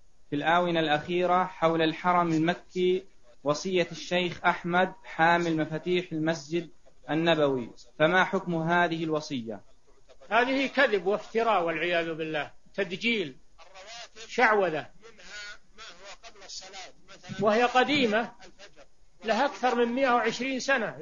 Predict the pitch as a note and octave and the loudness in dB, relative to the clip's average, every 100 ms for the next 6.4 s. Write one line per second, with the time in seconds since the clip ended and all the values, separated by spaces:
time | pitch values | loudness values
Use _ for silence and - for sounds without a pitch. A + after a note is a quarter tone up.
0 | E3 G3 A3 A3 G#3 A3 E3 - - - | -6 -2 -2 0 2 2 0 -4 -14 -20
1 | - - - - - B3+ A#3+ A3 G#3+ A#3 | -18 -18 -18 -18 -4 -2 -2 -2 -2 2
2 | C4 A#3+ G#3+ B3+ B3+ C#4 F#3+ G3 - - | 4 4 4 2 4 4 2 -4 -8 -20
3 | - - - - - - G3+ A#3 A#3 G#3+ | -18 -18 -18 -20 -20 -8 -4 0 2 2
4 | F#3+ F#3+ A#3 A3+ F#3+ - A3+ G#3+ F#3+ F#3+ | 0 -4 -2 -2 -2 -4 -2 -2 -4 -6
5 | - A3 G3+ A#3+ G3 F3+ - E3 - F#3 | -6 -4 -2 -2 -2 -4 -6 -10 -10 -8
6 | E3 F3 G3 F3+ | -6 -2 -2 -2